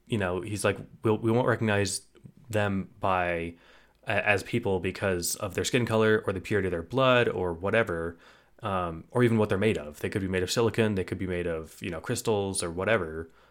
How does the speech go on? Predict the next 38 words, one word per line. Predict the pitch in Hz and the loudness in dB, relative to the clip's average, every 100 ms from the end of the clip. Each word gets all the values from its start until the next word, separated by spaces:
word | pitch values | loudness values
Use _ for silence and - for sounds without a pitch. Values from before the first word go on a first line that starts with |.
| _ - | _ -4
Um, | 98 87 80 78 _ _ - _ _ - | -2 -2 -4 -12 _ _ -20 _ _ -6
he | 110 | -4
says, | 90 95 87 - - - | 0 -2 -2 -6 -8 -4
"But | 110 | 2
that | 113 | 2
won't | 113 - | 2 4
stop | 104 107 | 2 4
us | 101 - | 2 2
from | 104 90 | -2 -2
being | 80 98 92 | 0 0 0
their | 87 | -2
friends | 117 107 101 95 - - - - | 0 0 0 -4 -6 -20 -20 -10
and | 110 95 90 87 - _ - | -4 -2 -2 -6 -12 _ -6
won't | 110 104 | -2 0
stop | 98 107 | 0 0
them | 98 | -2
from | |
being | 104 92 | -2 -2
friends | 98 92 | -2 -4
with | - | -2
us | 123 98 95 - - _ _ - | 0 2 0 -2 -4 _ _ -4
if | 101 92 - - - _ | 0 0 -2 -10 -20 _
we | 113 104 95 90 - | -4 -2 -2 -4 -8
really | 90 110 104 | -2 2 2
want | 87 101 104 | 2 -2 -2
to | 90 | -6
be. | 80 73 82 92 | -10 -12 -14 -10
We | 98 | -8
can | |
communicate | 98 113 107 104 95 | -4 0 0 0 -2
with | 92 | -4
our | |
minds | 85 90 80 78 78 - - | -4 -4 -4 -8 -10 -10 -8
as, | 95 87 - - | -6 -4 -4 -6
as | 85 78 78 82 | -6 -6 -6 -8
people." | - - 127 104 73 73 - - - - - | -6 -2 -2 -2 -10 -14 -20 -20 -20 -20 -8
And | 98 87 80 80 - _ _ _ | -4 -4 -6 -12 -18 _ _ _
that's | - 113 - - | 2 2 4 -2